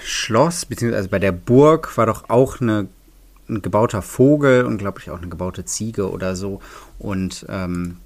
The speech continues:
bei dem Piratenschiff war auch ein gebauter Hai dabei. Und das Piratenschiff, äh, die A einunddreißig einhundertneun, war ja auch ein drei-in-eins Set, das hatte auch gebaute Segel.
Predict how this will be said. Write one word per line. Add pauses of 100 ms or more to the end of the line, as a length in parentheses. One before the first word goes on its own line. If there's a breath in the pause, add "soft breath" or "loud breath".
bei
dem
Piratenschiff
war
auch
ein
gebauter
Hai
dabei. (840 loud breath)
Und
das
Piratenschiff,
äh,
die (300)
A
einunddreißig
einhundertneun,
war
ja
auch
ein
drei-in-eins
Set, (140)
das
hatte
auch
gebaute
Segel.